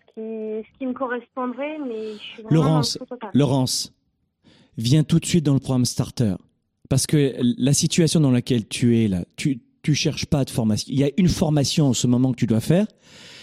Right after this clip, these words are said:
Speaker 2: c'est le programme Starter.
Speaker 1: Oui.
Speaker 2: Fais le programme Starter. Si cette situation
Speaker 1: Oui.
Speaker 2: est, est, est plus qu'inconfortable et va devenir douloureuse, fais le programme Starter. Parce que je, je,
Speaker 1: Euh,
Speaker 2: je,
Speaker 1: c'est
Speaker 2: je
Speaker 1: un
Speaker 2: recherche
Speaker 1: projet,
Speaker 2: de,
Speaker 1: ça.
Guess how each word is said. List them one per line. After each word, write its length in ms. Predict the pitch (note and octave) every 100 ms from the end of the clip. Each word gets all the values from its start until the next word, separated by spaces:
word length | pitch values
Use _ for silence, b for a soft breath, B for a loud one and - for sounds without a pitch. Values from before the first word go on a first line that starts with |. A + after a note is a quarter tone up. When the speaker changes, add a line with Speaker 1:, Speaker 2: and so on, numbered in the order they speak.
| B
Speaker 2:
c'est 200 | - -
le 100 | D3
programme 300 | C#3 C#3 B2+
Starter. 480 | A#2 - A2 - F2+ D2+ _ _ _ _ _ _ _ _ _ _ _ _
Speaker 1:
Oui. 200 | - C4 A#3+ _ _ _
Speaker 2:
Fais 280 | - - F3+
le 100 | F3
programme 300 | - C3 C3
Starter. 440 | - F3 - D3+ D3 _ _ _ _ _ _
Si 160 | - D#3
cette 220 | - D3
situation 560 | D3+ C#3+ E3 D3+ - F3
Speaker 1:
Oui. 100 | C#3
Speaker 2:
est, 140 | -
est, 240 | D#3 C#3 D3
est 40 |
plus 220 | - E3+
qu'inconfortable 640 | - D3+ C#3 - C3+ D#3 B2+
et 80 | A#2+
va 160 | A#2 C#3
devenir 320 | C3+ B2+ B2+
douloureuse, 500 | A2 A#2+ B2 G3+ A3+
fais 600 | - - - - - F#3
le 100 | G3
programme 300 | D3 C3+ C3+
Starter. 460 | C3+ - D#3 A3 G#3 - _ _ _ _ _ _ _ - B B
Parce 160 | D#3
que 100 | - F3+
je, 200 | C#3 E3
je, 180 | -
Speaker 1:
Euh, 140 | E3+ D#3+
Speaker 2:
je, 140 | C#3+ -
Speaker 1:
c'est 80 | D3
Speaker 2:
je 140 | C#3
Speaker 1:
un 40 |
Speaker 2:
recherche 480 | F#3 F#3 - G3+ F#3+ G3+
Speaker 1:
projet, 140 | E3
Speaker 2:
de, 160 | C#3+ -
Speaker 1:
ça. 140 | B